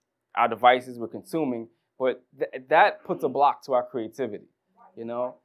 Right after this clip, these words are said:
That takes away time and energy that we have to create. Things that re-, re-,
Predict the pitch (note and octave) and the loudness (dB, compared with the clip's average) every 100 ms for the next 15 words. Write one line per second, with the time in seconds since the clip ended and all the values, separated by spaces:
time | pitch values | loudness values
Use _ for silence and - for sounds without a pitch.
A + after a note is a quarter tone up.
0 | _ - B2 - E3+ E3+ D#3 C#3+ C#3 - | _ -6 -6 -4 -4 -2 0 0 -2 -2
1 | D3+ D3 D3 C3 A#2 F#2+ C#3 D3 B2+ B2+ | 0 2 0 -4 -10 -6 -6 -6 -4 -4
2 | A2+ A#2+ A#2 - _ _ C#3 C3 B2+ A#2+ | -2 -6 -12 -16 _ _ 4 4 4 0
3 | - _ _ _ _ _ C#3+ C3 B2+ C3 | -8 _ _ _ _ _ -8 -8 -2 0
4 | A2 - _ _ _ _ _ _ - G#3 | 0 -4 _ _ _ _ _ _ 0 0
5 | G3 F3 D3 C#3+ C#3+ C#3 | 4 4 4 -2 -12 -14